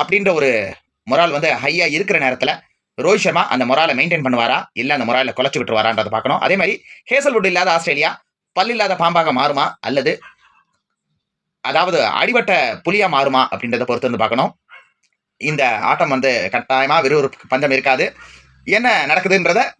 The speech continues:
டாஸ் முடிவு செய்யும். டாஸ் எடுக்கிற, ஜெயிக்கிறவங்க நிச்சயமா பேட்டிங்கை தான் தேர்வு செய்வாங்க. பேட்டிங் எடுக்கிறவங்க பெரும்பாலும் ஜெயிக்கிறதுக்கான வாய்ப்புகள் அதிகமாவே இருக்குது. எக்ஸப்ட் ரெண்டாயிரத்தி மூணு, ரெண்டாயிரத்தி நாலு சீரீஸ்ல என்ன நட-, நடந்துச்சுன்னு தெரியும். இந்திய அணி நாலாவது பேட்டிங் பண்ணி தான் ஜெயிச்சாங்க.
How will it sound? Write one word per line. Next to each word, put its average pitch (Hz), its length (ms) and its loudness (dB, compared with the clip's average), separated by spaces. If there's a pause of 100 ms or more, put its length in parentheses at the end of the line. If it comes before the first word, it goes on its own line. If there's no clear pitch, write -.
(160)
டாஸ் 147 180 0
முடிவு 143 260 -2
செய்யும். 151 280 -2 (140)
டாஸ் 165 180 0
எடுக்கிற, 143 480 0
ஜெயிக்கிறவங்க 160 540 0
நிச்சயமா 139 240 -2
பேட்டிங்கை 131 280 0
தான் 127 120 -2
தேர்வு 135 180 0
செய்வாங்க. 131 440 0 (220)
பேட்டிங் 262 340 0
எடுக்கிறவங்க 214 380 0
பெரும்பாலும் 185 400 0
ஜெயிக்கிறதுக்கான 165 480 2
வாய்ப்புகள் 131 320 0
அதிகமாவே 123 500 0
இருக்குது. 123 240 -2 (640)
எக்ஸப்ட் 247 280 0
ரெண்டாயிரத்தி 220 360 2
மூணு, 208 200 0
ரெண்டாயிரத்தி 190 280 2
நாலு 180 220 0
சீரீஸ்ல 175 240 -2
என்ன 170 220 0
நட-, 147 220 -2
நடந்துச்சுன்னு 165 400 0
தெரியும். 156 240 0
இந்திய 170 240 0
அணி 117 320 -4 (340)
நாலாவது 165 360 -2
பேட்டிங் 143 200 -2
பண்ணி 135 160 0
தான் 147 100 0
ஜெயிச்சாங்க. 151 440 0